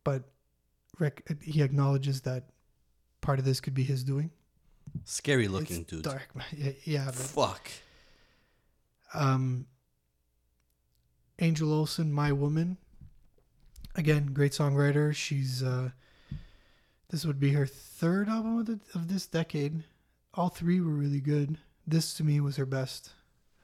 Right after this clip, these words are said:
Speaker 1: Um, just more great singer-songwriter, good guitar rock type stuff. And last but not least, I got two here listed.
Speaker 2: Say both. Who cares?
Speaker 1: This
Speaker 2: Fuck
Speaker 1: was
Speaker 2: it.
Speaker 1: a massive year. We
Speaker 2: Top
Speaker 1: could allow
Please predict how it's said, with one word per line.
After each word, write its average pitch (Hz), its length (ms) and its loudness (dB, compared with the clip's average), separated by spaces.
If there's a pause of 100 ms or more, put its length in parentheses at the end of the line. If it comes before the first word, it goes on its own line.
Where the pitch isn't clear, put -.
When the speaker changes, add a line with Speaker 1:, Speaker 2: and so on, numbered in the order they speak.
Speaker 1:
Um, 131 420 -4 (1900)
just - 200 -10
more 135 200 2
great 131 340 0
singer-songwriter, 131 880 0
good 127 140 -4
guitar 131 300 -2
rock 127 260 -4
type - 160 -6
stuff. - 560 -2 (1500)
And 143 320 2
last 170 360 2
but 147 140 0
not 147 360 0
least, 131 720 -8 (400)
I 139 80 -6
got 139 240 -4
two 147 160 0
here 131 200 -2
listed. 131 460 -8 (840)
Speaker 2:
Say - 180 -6
both. 117 320 -6
Who 117 100 -8
cares? - 380 -12 (1200)
Speaker 1:
This 113 160 -4
Speaker 2:
Fuck - 20 -2
Speaker 1:
was 185 80 2
Speaker 2:
it. 151 40 4
Speaker 1:
a - 60 4
massive 139 440 0
year. 131 180 2
We 127 60 0
Speaker 2:
Top 131 100 0
Speaker 1:
could 180 80 2
allow 139 220 2